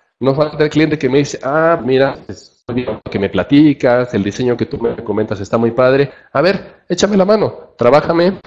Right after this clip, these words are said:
trabájame un prototipo, un prototipo funcional". Entonces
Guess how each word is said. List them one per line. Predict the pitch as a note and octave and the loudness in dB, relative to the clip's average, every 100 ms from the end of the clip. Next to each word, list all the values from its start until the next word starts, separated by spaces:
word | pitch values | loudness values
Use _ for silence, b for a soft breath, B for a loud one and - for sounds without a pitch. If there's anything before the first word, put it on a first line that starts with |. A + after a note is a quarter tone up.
| - - _ _ | -20 -20 _ _
trabájame | G#2+ A2+ C3 D3+ D#3 E3 | 0 2 2 2 2 2
un | C3 C#3+ | 0 2
prototipo, | D3 C3+ A2 - A#2+ - - _ _ _ _ _ | 2 0 0 0 -2 -4 -14 _ _ _ _ _
un | - C#3+ | -2 0
prototipo | D3+ A#2 A#2+ B2 C3 | 2 0 -2 -2 -2
funcional". | - G2+ - F#2 E2+ - - _ _ _ - | -2 -4 0 0 0 -4 -18 _ _ _ -10
Entonces | F#2 F#2 F#2+ F#2+ - _ | -8 -4 -4 -4 -8 _